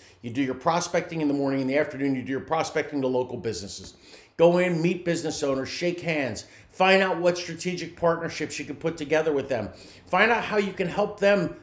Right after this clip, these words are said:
to promote their business. And trust me, in turn, they will give you referrals. So when you go to local businesses,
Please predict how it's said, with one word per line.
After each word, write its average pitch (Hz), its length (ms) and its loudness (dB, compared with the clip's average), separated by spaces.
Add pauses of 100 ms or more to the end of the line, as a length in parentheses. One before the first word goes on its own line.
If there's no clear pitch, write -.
(120)
to 170 280 0
promote 185 440 2
their 208 180 6
business. 156 460 0
And 147 360 -4
trust 220 340 -2
me, 147 120 0
in 143 120 -2
turn, 208 360 0
they 165 140 6
will 208 160 0
give 175 240 0
you 175 100 0
referrals. 175 760 -2 (1000)
So - 120 -6
when 196 100 2
you 196 60 0
go 254 120 12
to 269 80 8
local 254 320 8
businesses, 202 680 2